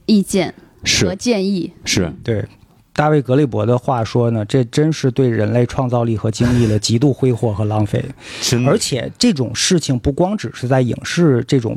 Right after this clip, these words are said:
Speaker 3: 文艺的领域，
Speaker 2: 嗯。
Speaker 3: 就几乎它已经渗透了各个领域当中。
Speaker 2: 嗯。
Speaker 3: 比如说他讲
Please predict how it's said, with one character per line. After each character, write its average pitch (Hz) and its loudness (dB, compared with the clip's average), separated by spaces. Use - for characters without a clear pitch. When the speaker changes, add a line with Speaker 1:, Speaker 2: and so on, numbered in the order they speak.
Speaker 3:
文 117 2
艺 220 4
的 120 0
领 117 0
域， 110 -2
Speaker 2:
嗯。 - -16
Speaker 3:
就 175 4
几 175 0
乎 214 2
它 - -2
已 143 0
经 113 -6
渗 143 2
透 131 -2
了 117 2
各 156 2
个 117 0
领 117 -2
域 107 0
当 107 0
中。 123 2
Speaker 2:
嗯。 98 2
Speaker 3:
比 95 -2
如 113 2
说 139 2
他 151 0
讲 - -4